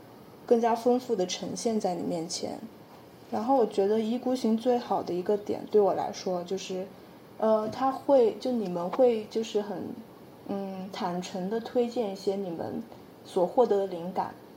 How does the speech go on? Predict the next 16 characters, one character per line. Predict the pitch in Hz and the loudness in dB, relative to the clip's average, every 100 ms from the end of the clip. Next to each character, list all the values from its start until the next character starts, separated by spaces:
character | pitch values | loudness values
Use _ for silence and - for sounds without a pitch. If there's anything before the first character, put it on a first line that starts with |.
| - - - - | -20 -20 -18 -4
包 | 185 202 | -2 -2
括 | - 196 170 - - - | 2 4 4 -2 -10 -10
那 | 196 175 | -8 -6
个 | 196 113 | -4 -2
B | 190 | -2
G | 190 202 | 0 2
M， | 202 190 - - | 0 -4 -10 -12
对 | - - | -8 -6
吧？ | 113 - - - - | -6 -8 -16 -20 -6
然 | 160 175 | -2 -2
后 | 180 | -2
也 | 170 | -2
包 | 180 185 | 2 2
括 | 202 - 180 170 175 | 2 4 4 4 -2
你 | |
们 | 165 | -8